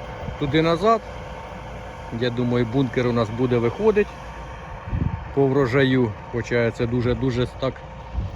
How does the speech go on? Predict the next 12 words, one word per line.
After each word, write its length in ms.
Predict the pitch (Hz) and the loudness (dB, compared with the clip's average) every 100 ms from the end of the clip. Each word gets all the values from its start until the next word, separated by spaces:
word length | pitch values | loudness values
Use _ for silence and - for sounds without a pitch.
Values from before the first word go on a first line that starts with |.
| - - - | -10 -2 0
далеко 380 | 127 143 135 139 | 2 2 0 -2
вже 160 | 123 | 0
заходжу, 640 | 120 113 165 185 160 185 165 - - - - | 0 2 4 4 6 4 2 -6 -16 -16 -10
але 200 | 113 123 | -4 -2
бу-, 180 | 127 127 | -2 -2
воно, 160 | 131 139 | -2 0
воно 280 | 131 160 175 | 0 2 2
все 160 | 151 | 0
покаже, 460 | 127 127 120 98 90 | -2 -2 -2 -2 -2
все 180 | - 120 | -4 -4
буде 240 | 117 120 | -2 0
видно. 320 | 113 101 92 | 0 -2 -4